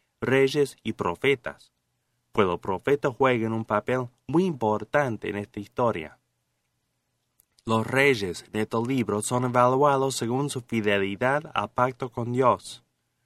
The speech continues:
Después de David, todo va cuesta abajo, y las maldiciones descritas por el libro de Deuteronomio llegan a cumplirse una por una. El reino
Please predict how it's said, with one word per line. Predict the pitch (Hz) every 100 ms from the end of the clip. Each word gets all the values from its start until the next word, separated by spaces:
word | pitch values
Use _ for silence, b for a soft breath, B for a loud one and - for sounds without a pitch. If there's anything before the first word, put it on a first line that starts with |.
| _ _ _ _
Después | 113 104 147 160
de | 139
David, | 104 92 95 143 208 - _ _ _ _ _
todo | - 143 151
va | 135 123
cuesta | 120 - 147 - 123
abajo, | 120 120 104 - 80 - _ _ _ -
y | 123
las | 113 95 -
maldiciones | 104 101 95 98 95 - 143 156 135
descritas | 104 - 147 160 - 131
por | 110
el | 98
libro | 123 160 147
de | 104 - 98 95 92 92 -
Deuteronomio | 110 107 110 113 151 160 117 113 147 - _ _ _ _
llegan | 113 127 170 160
a | 147
cumplirse | - 131 127 175 175 151 151 - -
una | 156 170 175
por | 165 160
una. | 165 117 82 _ _ _ _ _ _ _
El | 123 123
reino | 120 143 143 104 85